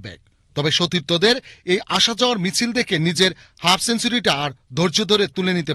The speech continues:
পারেননি। সাতচল্লিশ বলে পাঁচ বাউন্ডারি আর এক ছক্কায় তেতাল্লিশ রানে ক্যাচ দিয়ে ফেরেন তিনি। বাংলাদেশ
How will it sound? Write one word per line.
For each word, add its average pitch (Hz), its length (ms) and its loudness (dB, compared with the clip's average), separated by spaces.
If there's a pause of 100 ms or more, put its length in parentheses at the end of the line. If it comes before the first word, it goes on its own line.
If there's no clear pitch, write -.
পারেননি। 104 340 -14 (600)
সাতচল্লিশ 156 460 0 (100)
বলে 190 120 4 (120)
পাঁচ 185 160 2 (120)
বাউন্ডারি 202 460 0
আর 151 60 -2 (400)
এক 202 60 0 (120)
ছক্কায় 180 360 -2 (240)
তেতাল্লিশ 196 440 0
রানে 165 160 0 (100)
ক্যাচ 202 180 0 (140)
দিয়ে 165 180 -2
ফেরেন 139 280 -4
তিনি। 90 160 -16 (2250)
বাংলাদেশ 226 480 2